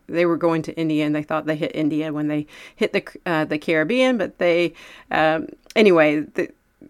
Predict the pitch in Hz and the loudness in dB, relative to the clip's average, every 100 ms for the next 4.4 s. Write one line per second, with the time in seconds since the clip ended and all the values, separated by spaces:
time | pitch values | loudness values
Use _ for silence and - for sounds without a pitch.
0 | - 202 185 190 170 165 156 - - _ | -2 0 2 2 4 4 0 -4 -20 _
1 | _ _ _ - 196 156 156 135 - 190 | _ _ _ 0 2 2 0 -4 -4 -2
2 | 131 - - 170 127 185 220 226 _ - | -2 -4 -2 -2 0 -2 -4 -8 _ 2
3 | 254 214 214 226 226 _ - - - - | 6 6 6 2 -4 _ -20 -20 -20 -4
4 | 185 175 165 | 0 2 0